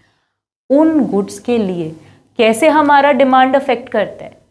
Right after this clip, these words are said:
एक गुड की प्राइस बढ़ने से दूसरे गुड का डिमांड इंक्रीज हो जाता है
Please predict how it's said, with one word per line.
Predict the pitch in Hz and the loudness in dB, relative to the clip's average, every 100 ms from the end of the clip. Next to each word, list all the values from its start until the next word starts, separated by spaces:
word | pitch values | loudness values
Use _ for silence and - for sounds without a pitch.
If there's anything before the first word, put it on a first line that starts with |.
| - | -8
एक | 214 226 | -6 -4
गुड | 208 247 240 | -4 -6 -4
की | 240 | -6
प्राइस | 240 208 170 165 160 | -6 -4 -2 -2 -4
बढ़ने | 156 156 160 165 | -6 -6 -6 -8
से | 165 180 - - _ _ _ | -10 -14 -14 -20 _ _ _
दूसरे | 196 175 220 208 269 269 | -4 0 0 0 0 2
गुड | 240 196 196 | 2 -2 -2
का | - 233 | -2 -2
डिमांड | 175 165 160 156 160 160 - | 0 -2 -4 -6 -6 -10 -10
इंक्रीज | 185 165 - 202 240 233 | -8 -6 -4 -2 -4 -4
हो | 165 | -8
जाता | 160 160 - | -10 -14 -16
है | 156 | -20